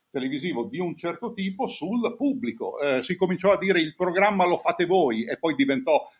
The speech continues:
una presa in giro, una macchietta, eh, una, una gag che fecero altri, "Perché il programma lo fece voi",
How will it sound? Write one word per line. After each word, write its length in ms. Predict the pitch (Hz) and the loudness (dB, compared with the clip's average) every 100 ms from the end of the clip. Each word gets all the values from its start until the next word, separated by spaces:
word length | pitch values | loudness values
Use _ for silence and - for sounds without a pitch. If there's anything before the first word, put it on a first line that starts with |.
| - | -10
una 320 | 139 131 127 | 0 2 2
presa 220 | 151 127 | 0 2
in 120 | 127 | 2
giro, 300 | 117 160 147 | 2 4 4
una 160 | 127 123 | 4 2
macchietta, 580 | 113 - 165 151 - 123 | 0 0 2 4 4 2
eh, 240 | 131 135 | 2 0
una, 440 | 135 131 135 131 120 | -2 0 2 2 0
una 240 | 123 135 | 2 2
gag 400 | 127 151 143 143 | 4 2 2 0
che 160 | 123 123 | 0 -2
fecero 420 | 151 147 135 135 | -2 -2 0 2
altri, 420 | 147 147 135 139 | 2 2 -2 -8
"Perché 280 | 139 147 160 | -6 -6 -6
il 100 | 151 | -10
programma 400 | 147 143 160 151 | -6 -2 0 2
lo 100 | 139 | 0
fece 200 | 151 160 | -2 -2
voi", 120 | 190 | -2